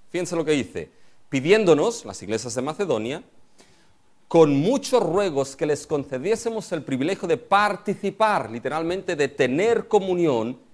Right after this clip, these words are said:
"en este servicio para los santos". Es decir, Pablo lo que estaba diciendo aquí es que los de Macedonia nos pidieron poder tener comunión, compartir, participar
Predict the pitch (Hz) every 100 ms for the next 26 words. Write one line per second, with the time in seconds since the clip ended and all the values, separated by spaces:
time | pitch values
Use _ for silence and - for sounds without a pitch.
0 | - - 165 165 185 277 220 - 202 170
1 | - 165 131 220 247 185 143 135 127 117
2 | - 120 104 131 151 135 - 180 233 247
3 | 202 - 131 160 190 185 185 202 165 151
4 | - 135 127 123 113 - 127 214 240 202
5 | - 151 151 220 147 151 165 226 214 208
6 | 226 208 202 175 147 202 196 - _ -
7 | - - - 185 175 165 - 170 147 135
8 | - - 262 240 143 - 170 156 165 147
9 | 143 208 254 240 -